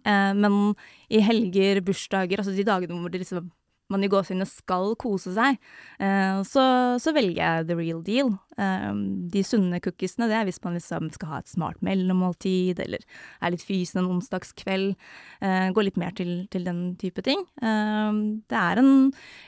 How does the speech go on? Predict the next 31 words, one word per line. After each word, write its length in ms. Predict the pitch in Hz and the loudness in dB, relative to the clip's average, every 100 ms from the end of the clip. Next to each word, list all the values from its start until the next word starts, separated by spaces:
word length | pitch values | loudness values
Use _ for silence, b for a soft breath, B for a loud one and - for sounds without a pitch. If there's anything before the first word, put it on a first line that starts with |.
| - | -2
vi 100 | 226 | 0
trenger 460 | 262 254 190 185 269 | 2 4 6 6 6
ikke 400 | 262 - 185 190 202 | 4 0 0 2 0
å 80 | |
spise 500 | - 196 165 180 175 | -2 -4 -2 -4 -4
for 120 | 170 190 | -2 -2
mye 180 | 180 175 | -2 -2
sukker, 380 | 190 - 254 | -6 -2 0
det 160 | 220 208 | 0 0
er 220 | 208 196 196 | 2 2 0
alle 300 | 180 175 175 | -2 -2 -2
enige 320 | 175 165 180 | -4 -2 -2
om, 120 | 202 | -2
men 200 | - 202 | 0 0
det 100 | 196 196 | 0 0
handler 320 | 185 170 185 | -2 0 2
jo 240 | 202 214 | 2 2
om 220 | - 165 165 | 0 -2 -2
en 120 | 175 | -2
helhet, 440 | 175 160 190 - | -2 -2 -2 -2
og 80 | 190 190 | 0 0
er 140 | 175 | 0
du 100 | 180 | 0
flink 400 | 190 175 170 175 | -2 -2 -4 -2
å 80 | 196 | -6
spise 640 | - _ _ 175 160 - 196 | -8 _ _ -8 -8 -4 -2
godteri 480 | 202 - 208 208 208 | -2 -4 -4 -2 0
en 220 | 208 214 | -2 -2
gang 200 | 214 214 | 0 0
i 140 | 214 220 | -2 -4
uka, 320 | - 247 247 | -2 0 0